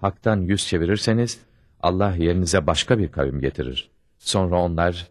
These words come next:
sizin gibi olmazlar. Fetih Suresi.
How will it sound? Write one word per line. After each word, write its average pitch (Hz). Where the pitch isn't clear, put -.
sizin 107
gibi 85
olmazlar. 71
Fetih 120
Suresi. -